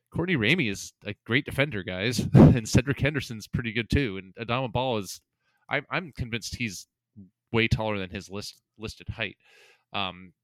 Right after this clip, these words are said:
you know, it's, it's, it's a really f-, fascinating, fun roster that I think is gonna, it's gonna keep looking good for a little while. And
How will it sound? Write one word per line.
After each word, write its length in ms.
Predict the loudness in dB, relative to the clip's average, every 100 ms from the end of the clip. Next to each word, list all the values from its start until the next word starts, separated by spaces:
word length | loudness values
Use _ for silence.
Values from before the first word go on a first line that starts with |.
| _ _
you 100 | -20
know, 60 | -14
it's, 220 | -14 -12 -10
it's, 220 | -10 -10
it's 140 | -14 -12
a 60 |
really 300 | -8 -4 -4 -4
f-, 100 | -12 _ -8
fascinating, 540 | -6 -6 -6 -8 -10
fun 300 | -12 -10 -8
roster 540 | -8 -10 -10 -12 -14 -14 _ -20 _ _ _ _
that 100 | -10
I 80 | -8
think 220 | -8 -8
is 120 | -8 -8
gonna, 340 | -8 -6 -8
it's 160 | -10 -14
gonna 220 | -10 -10 -12 _ -20 -20 _ _ -20
keep 220 | -10 -8 -8
looking 280 | -8 -8
good 180 | -8 -8
for 80 | -6
a 20 |
little 140 | -6 -2
while. 240 | -2 -2
And 200 | -4 -10